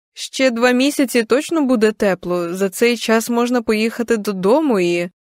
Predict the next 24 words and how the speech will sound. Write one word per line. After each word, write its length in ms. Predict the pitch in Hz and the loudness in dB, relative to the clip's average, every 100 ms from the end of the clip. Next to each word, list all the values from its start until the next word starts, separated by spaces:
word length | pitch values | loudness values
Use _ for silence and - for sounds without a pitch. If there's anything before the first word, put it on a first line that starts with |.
| _ _ _ | _ _ _
Лерка 360 | 220 294 311 226 | 0 0 2 0
замовкає, 580 | 214 208 - 254 269 | 0 -2 -2 0 2
бо 160 | 220 196 | 0 -2
ця 220 | - 214 | 0 -2
дівка 360 | 196 233 - 208 | 0 -4 -4 -2
так 220 | 208 196 | -2 -2
зиркає 500 | 196 269 - 202 185 | -2 -2 -2 -2 -2
на 140 | 180 | -2
неї. 420 | 175 165 160 160 180 _ _ _ | -4 -6 -6 -10 -14 _ _ _
Добре, 280 | 208 208 214 | -2 0 -2
що 180 | 208 240 | -2 0
я 60 | 214 | 0
нічого 420 | 214 226 226 220 | 0 -2 0 0
не 160 | 247 | 2
їм 200 | 247 170 | 0 0
у 60 | 170 | -4
цей 200 | - 185 | -4 -4
момент. 540 | 180 175 170 165 - _ _ _ _ _ - | -2 -4 -6 -10 -18 _ _ _ _ _ -6
"Очі 300 | 220 - 214 | -4 -2 0
б 80 | |
мої 200 | 220 226 | 2 2
їх 300 | 220 220 - | 2 -2 0
не 100 | 247 | -2
бачили". 580 | 233 220 214 - 233 233 | 0 0 -2 -2 -4 -4